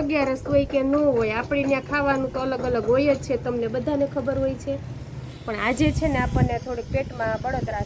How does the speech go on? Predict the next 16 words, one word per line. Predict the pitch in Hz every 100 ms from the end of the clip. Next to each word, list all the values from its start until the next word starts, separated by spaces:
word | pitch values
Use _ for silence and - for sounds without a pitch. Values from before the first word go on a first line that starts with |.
| -
થાય | 254 254 -
છે, | 208 - - - - 226
એટલે | 226 220
થોડુંક | 262 233 -
ઠંડુ | 311 311
ઠંડુ | 285 285 220 254
પીવાનું | 247 214 202
પણ | 208 220
મન | 233
થયું | 233 269 -
છે. |
એટલે | 220 202 214
રસ | 254 -
છે |
ને | 277
એકદમ | 233 226